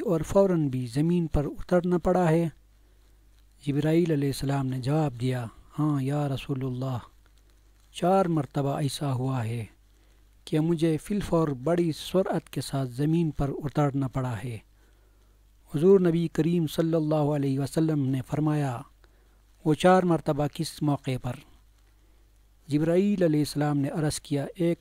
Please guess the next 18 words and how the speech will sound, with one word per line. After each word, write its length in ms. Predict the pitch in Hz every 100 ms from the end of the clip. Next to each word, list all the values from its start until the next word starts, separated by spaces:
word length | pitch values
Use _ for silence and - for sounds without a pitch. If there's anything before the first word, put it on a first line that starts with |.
| -
तो 80 | 151
हज़रत 320 | - 139 147 _ -
इब्राहीम 500 | 170 170 147 190 190
अलैहिस्सलाम 540 | 151 143 - 139 139 135
को 180 | - 131 - -
आग 280 | 165 170 -
में 140 | 139
डाला 280 | 127 135 131
गया, 320 | 123 123 127 117 _ _ _ _ _ _ _
तो 120 | 175 160
मैं 420 | 156 151 165 175 180
इस 220 | 156 -
वक्त 360 | 151 - - -
अर्श 280 | 165 - -
इलाही 460 | 233 175 185 170 170
के 160 | -
नीचे 360 | 135 139 - 135
था। 180 | -